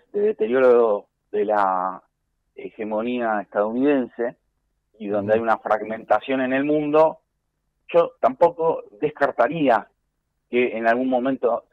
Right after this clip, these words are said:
Speaker 1: se intente eso, a pesar de todas las dificultades, de lo que uno ve que es insostenible,
Speaker 2: Ujú.
Speaker 1: del, del nivel de tipo de cambio, de los,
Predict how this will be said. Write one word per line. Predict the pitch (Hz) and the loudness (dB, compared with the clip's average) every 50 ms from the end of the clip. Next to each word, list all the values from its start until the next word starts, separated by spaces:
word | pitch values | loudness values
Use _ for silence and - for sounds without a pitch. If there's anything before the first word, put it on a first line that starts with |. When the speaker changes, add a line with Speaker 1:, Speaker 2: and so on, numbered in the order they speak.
| _ | _
Speaker 1:
se | - 104 101 - - _ | -8 -6 -6 -6 -8 _
intente | 110 110 104 - 127 127 123 - 127 123 123 120 | -14 -14 -6 -4 -4 -4 -4 -4 -2 -2 -2 -2
eso, | 117 - 104 95 95 - - _ _ _ _ _ | -4 -2 -2 -2 -2 -2 -6 _ _ _ _ _
a | 90 - | -10 -6
pesar | - 120 120 - 208 196 214 | -4 -4 -2 -2 -2 -2 -2
de | 240 - - | -6 -8 0
todas | - 180 170 | 2 2 4
las | 156 135 120 | 2 2 -2
dificultades, | 117 - - 113 - - 110 104 - - 143 143 147 147 139 135 123 117 110 - _ _ _ _ _ _ _ _ _ _ _ _ | -10 -14 -14 -16 -14 -14 -14 -14 -2 2 2 4 4 4 4 4 4 2 0 -2 _ _ _ _ _ _ _ _ _ _ _ _
de | 104 | -6
lo | 110 107 - | -6 -6 -4
que | 120 | -4
uno | 131 131 131 127 127 | -4 -2 0 0 0
ve | 127 127 | 0 -2
que | - 117 | -2 -6
es | 117 - - | -10 -10 -12
insostenible, | 110 - - 110 98 - 113 104 120 131 143 147 147 143 135 127 123 117 113 110 107 101 98 - _ _ _ _ _ _ _ _ _ | -16 -14 -12 -14 -12 -10 -8 -4 -2 -2 0 0 0 0 0 0 -2 -2 -2 -2 -2 -2 -4 -10 _ _ _ _ _ _ _ _ _
Speaker 2:
Ujú. | 117 113 101 107 110 101 | -20 -18 -14 -14 -12 -6
Speaker 1:
del, | 101 101 104 101 98 98 101 98 - - _ _ _ _ | -4 -2 -2 -2 -2 -4 -6 -8 -14 -18 _ _ _ _
del | 92 - 110 113 | -4 -4 -2 -2
nivel | 113 120 127 135 135 | -2 0 0 0 0
de | 127 127 120 | 0 -2 -4
tipo | - - 131 - 127 123 | -4 -10 -6 2 4 4
de | 117 107 | 4 4
cambio, | - - 139 139 143 143 139 135 127 123 113 110 | 2 2 2 4 4 4 2 2 2 2 2 2
de | 110 | 2
los, | 107 107 104 | 2 0 -2